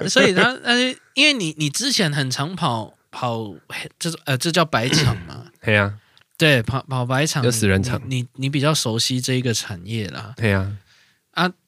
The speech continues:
Speaker 1: 六位数。
Speaker 2: 很少欸，其实。
Speaker 1: 以现在来说不错了。
Speaker 2: 应该怎么讲？你去那个，我讲台北好了，你去那个，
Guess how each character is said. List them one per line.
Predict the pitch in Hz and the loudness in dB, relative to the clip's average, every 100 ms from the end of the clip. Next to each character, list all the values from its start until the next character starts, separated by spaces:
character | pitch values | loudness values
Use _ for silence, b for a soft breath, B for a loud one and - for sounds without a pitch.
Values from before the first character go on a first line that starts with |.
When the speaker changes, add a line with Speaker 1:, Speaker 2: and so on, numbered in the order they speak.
| _ | _
Speaker 1:
六 | 214 185 | 2 2
位 | 170 156 | 2 0
数。 | 135 - 156 123 113 107 - _ | 0 0 -2 -2 -4 -10 -16 _
Speaker 2:
很 | - 113 | -4 -2
少 | 131 - | -2 -4
欸， | - | -6
其 | - | -8
实。 | - - - _ _ _ _ - | -8 -10 -16 _ _ _ _ -10
Speaker 1:
以 | 147 | -4
现 | - 233 202 | -2 -2 -2
在 | 220 | -2
来 | 185 156 | 0 -2
说 | - | -2
不 | - | 2
错 | |
了。 | 147 | 4
Speaker 2:
应 | |
该 | 151 | 6
怎 | 104 | 6
么 | |
讲？ | 107 98 | 6 4
你 | 98 | 2
去 | - 143 | 0 0
那 | 139 | 0
个， | 110 101 95 92 _ - | 2 4 2 -2 _ -4
我 | 120 | -2
讲 | 113 | 0
台 | 95 101 | 0 0
北 | 98 92 | 0 -2
好 | 90 | -6
了， | 95 | -8
你 | 95 | -6
去 | 120 | -2
那 | 120 113 | 0 2
个， | 101 95 90 | 4 4 2